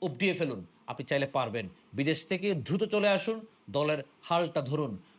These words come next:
সরজমিনে নিজেই দলটা পরিচালনা করুন। জিয়া রহমান সাহেব যেমন অল্প সময়ের মধ্যে তুমুল জনপ্রিয় হয়ে উঠেছিল ওনার সততা নিষ্ঠার কারণে,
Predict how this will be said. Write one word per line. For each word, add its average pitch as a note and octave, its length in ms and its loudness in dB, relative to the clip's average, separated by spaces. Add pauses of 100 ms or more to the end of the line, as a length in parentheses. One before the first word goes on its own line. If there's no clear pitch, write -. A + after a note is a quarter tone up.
(160)
সরজমিনে G3+ 640 2 (460)
নিজেই G3 420 4 (320)
দলটা E3 200 4 (100)
পরিচালনা D#3+ 420 2
করুন। D#3 240 0
জিয়া E3 140 4
রহমান G#3+ 200 2
সাহেব G3 160 -2
যেমন G#3+ 160 0 (120)
অল্প G3 140 2 (100)
সময়ের A#3+ 260 0
মধ্যে E3 180 2 (220)
তুমুল D#4 200 2 (100)
জনপ্রিয় G#3+ 320 2
হয়ে G3+ 160 6
উঠেছিল F#3+ 300 -2 (160)
ওনার F3+ 160 0 (380)
সততা F#3 380 0
নিষ্ঠার F#3 400 0
কারণে, F#3 260 0